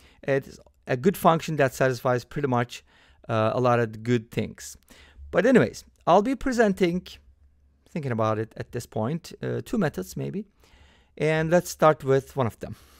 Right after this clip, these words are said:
Which one? Let's start with the first method. We haven't started with the f-, second method for a while, but anyways. So first of all, when I'm trying to solve an equation like this, I'm thinking about what type of function are we dealing with. Is this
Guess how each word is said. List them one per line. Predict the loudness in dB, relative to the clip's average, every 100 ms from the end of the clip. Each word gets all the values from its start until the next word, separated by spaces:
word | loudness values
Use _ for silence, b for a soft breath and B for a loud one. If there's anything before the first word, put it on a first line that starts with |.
| b
Which | -8 -4
one? | -6 -6 -14 -20 -6
Let's | -2 -2
start | 0 0 0
with | -4
the | -2
first | 0 0
method. | -4 -12 -16 -18 -18 -16 B B
We | 0
haven't | 0 0
started | -2 2 2 0 -4
with | -4 -2
the |
f-, | -6 -8
second | -6 -2 0 0
method | -2 -4
for | -2
a | 2
while, | 2 2
but | 0
anyways. | -2 -2 -6 -10 _ b b b b b b
So | b 4 4
first | 4 0 2
of | 2
all, | 2 2 -2 -16 b b b
when | 2
I'm | 4
trying | 4 4
to |
solve | 4 6 6
an | 4
equation | 4 2 2 2
like | 0 0
this, | 0 0 -4 -16 -4
I'm | -2 -2
thinking | -4 -4 -2 0
about | 0 2 4 2 0 -6 _ _ _
what | 2 2 4
type | 2 2
of | 0
function | 0 0 0 -2 -6 -6 0
are | 0
we | 0
dealing | -2 -4 -6
with. | -12 -20 _ b b b
Is | 2 6
this | 8 8 4 -8